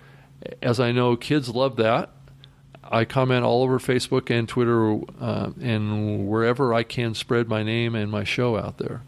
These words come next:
Well, Dave, my comment is, is that not necessarily a huge amount of kids are on Twitter. So, um, maybe some older, older kids are on Twitter. Um, but I, I would say most of the younger kids, now depending on what age group we're talking about here,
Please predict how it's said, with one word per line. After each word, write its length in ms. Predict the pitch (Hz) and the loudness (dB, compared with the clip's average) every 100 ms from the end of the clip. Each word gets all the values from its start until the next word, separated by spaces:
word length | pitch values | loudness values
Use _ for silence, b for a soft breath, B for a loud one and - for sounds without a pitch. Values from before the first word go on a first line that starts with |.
| - | -16
Well, 180 | - 139 | -4 -2
Dave, 260 | 160 160 127 | 0 -2 0
my 160 | 127 | -2
comment 420 | 127 170 208 185 | 0 -2 0 0
is, 200 | 139 135 | 0 0
is 100 | 139 113 | 0 0
that 160 | 127 | -2
not 240 | 120 160 147 | 0 -2 0
necessarily 800 | 170 - 165 156 147 135 127 117 | -2 0 0 0 2 2 0 0
a 200 | 120 113 | 0 0
huge 320 | 175 180 147 | 0 0 0
amount 320 | 131 127 123 | 0 2 0
of 160 | 107 - | -2 -4
kids 480 | - 147 117 107 | 0 0 0 -6
are 360 | - 117 117 110 | -2 2 2 0
on 280 | 110 110 107 | 0 -2 -4
Twitter. 500 | - 220 113 98 147 - | -2 0 0 -6 -6 0
So, 720 | - 113 107 107 107 107 - | 4 6 6 6 4 0 -2
um, 460 | 117 107 107 - - | -2 -2 -4 -8 -4
maybe 460 | 120 113 110 110 - - - | 0 2 2 0 -4 -12 -10
some 220 | - 110 | -6 -2
older, 460 | 113 190 175 123 - - - | 2 4 4 2 0 -14 -6
older 260 | 131 190 170 | 0 2 2
kids 300 | - 117 107 | 2 0 2
are 100 | 107 | -2
on 160 | 107 107 | -2 -2
Twitter. 400 | 113 107 113 - B B B - | -4 -2 -4 -6 B B B -2
Um, 260 | 107 107 | 0 0
but 180 | 101 120 | -2 0
I, 140 | 131 - | 0 -2
I 160 | 123 | -2
would 100 | 131 | -2
say 160 | 147 127 | 0 0
most 300 | 127 139 - | 0 0 0
of 80 | 127 | 0
the 100 | 113 | 0
younger 420 | 120 180 151 123 | 0 0 0 -4
kids, 480 | - 113 104 - 120 | -4 -4 -4 -6 -4
now 140 | 110 | -4
depending 440 | 101 123 151 151 135 | -4 -2 0 2 0
on 120 | 113 | 2
what 180 | 117 - | 0 2
age 280 | 127 127 | 0 2
group 200 | 120 110 | 0 -2
we're 100 | 107 | -2
talking 340 | 101 120 123 104 | 0 0 0 -2
about 240 | 98 98 | -2 -2
here, 260 | 110 107 | -2 -4